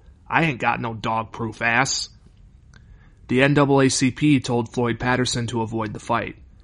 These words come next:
Even President John F. Kennedy told Floyd Patterson to avoid the fight, as he felt that Liston as champion would be harmful to the image of African Americans. Well,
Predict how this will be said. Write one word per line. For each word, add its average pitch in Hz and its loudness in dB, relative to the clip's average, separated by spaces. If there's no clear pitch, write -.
Even 170 4
President 143 0
John 135 2
F. 131 -2
Kennedy 151 0
told 113 -6
Floyd 110 -2
Patterson 117 -4
to 110 -4
avoid 110 -6
the 110 -10
fight, - -8
as 117 -2
he 135 4
felt 139 4
that 117 0
Liston 143 2
as 120 -2
champion 147 0
would 117 -2
be 123 -2
harmful 123 0
to 113 -8
the 120 2
image 113 -2
of 110 -6
African 113 -4
Americans. 113 -6
Well, 143 2